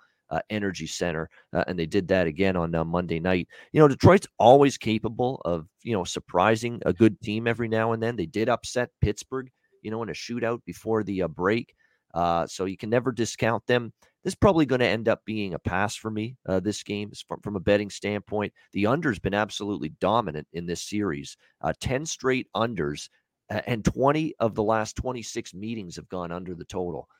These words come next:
uh, between the Red Wings and the Rangers. That's probably the way I would lean here. You know, we know they've got firepower, the Rangers. Kreider, Zibanejad. Uh, they, they've had great seasons for this Rangers team, no question. Uh,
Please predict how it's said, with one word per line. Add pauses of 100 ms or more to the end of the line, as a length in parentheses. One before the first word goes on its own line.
(180)
uh,
between
the
Red
Wings
and
the
Rangers.
That's
probably
the
way
I
would
lean
here. (380)
You
know,
we
know
they've
got
firepower,
the
Rangers.
Kreider,
Zibanejad. (520)
Uh, (100)
they, (160)
they've
had
great
seasons (840)
for
this
Rangers
team,
no
question. (420)
Uh,